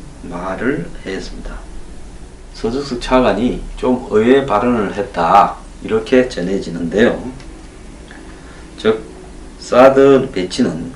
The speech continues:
고도화되는 북한의 핵과 미사일 위협에 대응하기 위한 한미 동맹의 결정으로 정부는 이를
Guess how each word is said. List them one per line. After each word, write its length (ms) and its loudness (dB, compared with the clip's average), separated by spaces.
고도화되는 840 6
북한의 440 0
핵과 380 2
미사일 720 4
위협에 540 4
대응하기 680 4
위한 260 0
한미 600 2
동맹의 580 2
결정으로 720 -4
정부는 480 2
이를 380 2